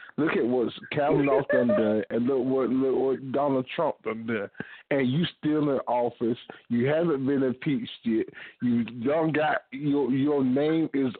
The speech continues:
Speaker 1: all, uh, written on the Russian, uh, uh, um,
Speaker 2: Collusion.
Speaker 1: voter, uh, collusion. You are playing, and, and so Bill Cosby got to go to jail for,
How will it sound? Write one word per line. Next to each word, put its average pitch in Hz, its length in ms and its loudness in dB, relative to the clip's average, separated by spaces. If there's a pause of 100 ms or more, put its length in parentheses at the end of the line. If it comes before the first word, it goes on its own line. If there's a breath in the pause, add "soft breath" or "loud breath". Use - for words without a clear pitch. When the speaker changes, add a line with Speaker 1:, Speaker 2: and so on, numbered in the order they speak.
Speaker 1:
all, 143 500 0
uh, 127 80 0 (100)
written 139 460 0
on 139 160 2
the 127 60 2
Russian, 127 680 0 (320 loud breath)
uh, - 40 0
uh, 117 1120 2
um, 104 180 -6 (400)
Speaker 2:
Collusion. 240 520 2
Speaker 1:
voter, 127 480 2
uh, 117 280 0 (480 loud breath)
collusion. 131 580 0 (400 loud breath)
You 139 220 2
are 127 380 2 (380)
playing, 160 340 2 (100)
and, 123 440 0 (140)
and 131 220 -4
so 127 280 2 (120)
Bill 143 240 0
Cosby 160 400 0
got 139 220 -2
to 127 80 -2
go 123 180 0
to 113 80 0
jail 113 560 0 (340 loud breath)
for, 120 480 0